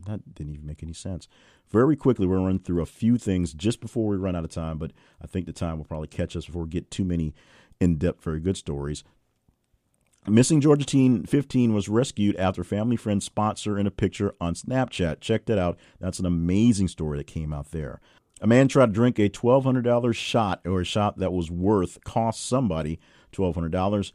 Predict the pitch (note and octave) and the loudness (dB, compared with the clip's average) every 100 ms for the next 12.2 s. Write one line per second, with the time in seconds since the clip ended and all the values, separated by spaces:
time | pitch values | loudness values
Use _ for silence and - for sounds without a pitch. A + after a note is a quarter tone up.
0 | _ _ - A2 - A#2 F#2+ G2+ G#2+ A#2+ | _ _ -4 -2 0 0 0 -2 0 0
1 | - F#2 F2 A2+ A#2+ A#2 G2 _ _ _ | -2 -2 0 2 4 4 2 _ _ _
2 | - G#2 A#2+ - A2 G2+ G2 G2 - F2+ | -8 -6 -4 -4 -4 -4 -4 -6 -4 -4
3 | E2+ D#2+ D#2+ D2+ - G2 D2+ D#2+ D#2 D#2 | -4 -6 -8 -10 -2 0 0 -4 -6 -6
4 | D#2+ D2+ D2+ D2 C2 B1+ A#1+ A#1+ A#1+ - | -6 -6 -8 -10 -10 -12 -16 -14 -14 -16
5 | - C#2+ D2 - - C#2 D2+ D2+ C#2 C#2+ | -12 -10 -10 -12 -10 -10 -8 -8 -8 -8
6 | D2 - A2 B2 A#2 F2+ D#2+ D2+ F2+ D#2 | -10 -6 -4 -2 0 0 -2 -2 -6 -6
7 | D#2 - D2+ D#2 D#2 - - D#2+ D#2 D#2 | -8 -6 -6 -4 -6 -8 -6 -4 -6 -8
8 | C2 A#1 - _ _ _ _ C#3+ F3 - | -10 -12 -18 _ _ _ _ 2 2 2
9 | F3 C3 C#3+ C3 C#3 C#3+ B2 G2 - E3+ | 2 4 4 4 2 4 2 0 0 0
10 | F3 F3+ E3 E3 D#3+ D#3+ D3 A2+ F2+ F2+ | 2 0 2 2 2 2 2 2 2 2
11 | G#2+ D3 B2 A2 - _ _ G2 G#2 - | 2 2 2 0 -2 _ _ -8 -6 -2
12 | G#2 G2+ | 0 -2